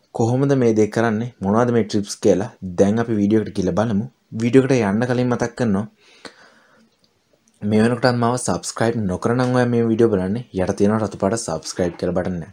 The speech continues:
ඒ බටන් එක ඔබලා එකපාරක් සබ්ස්ක්‍රයිබ් කරන්න මාව. ඒ තරන්නේ එහා පැත්තෙන් තියෙන බෙල් අයිකන් එක. ඒ බෙල් අයිකන් එක ඕල් කරගෙන යන්න. හරි, ඉතින් අපි, අ, වීඩියෝ එකේ දැන් අපි ටිප්ස් ගැන කතා කරද්දී අපි,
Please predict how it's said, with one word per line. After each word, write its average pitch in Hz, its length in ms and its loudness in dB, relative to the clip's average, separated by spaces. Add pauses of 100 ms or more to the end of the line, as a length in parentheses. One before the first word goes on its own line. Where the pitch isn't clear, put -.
ඒ 135 160 0
බටන් 127 300 2
එක 123 80 0
ඔබලා 123 300 -2
එකපාරක් 98 500 -4 (480)
සබ්ස්ක්‍රයිබ් 95 560 -2
කරන්න 104 260 0
මාව. 80 220 -6 (460)
ඒ 123 120 0
තරන්නේ 123 300 0
එහා 101 140 -4
පැත්තෙන් 104 340 -2
තියෙන 104 280 -2
බෙල් 87 220 0
අයිකන් 95 340 -2
එක. 71 140 -16 (200)
ඒ 110 140 -4
බෙල් 101 280 4
අයිකන් 95 300 -2
එක 92 100 -6 (460)
ඕල් 101 240 4
කරගෙන 95 300 -2
යන්න. 107 160 -2 (1900)
හරි, 131 180 8
ඉතින් 147 260 2
අපි, 107 300 2 (220)
අ, 107 120 -4 (120)
වීඩියෝ 107 320 0
එකේ 113 120 2
දැන් 107 200 0 (240)
අපි 101 220 -4
ටිප්ස් 101 260 -8
ගැන 110 200 0
කතා 107 220 2
කරද්දී 117 260 2
අපි, 110 180 0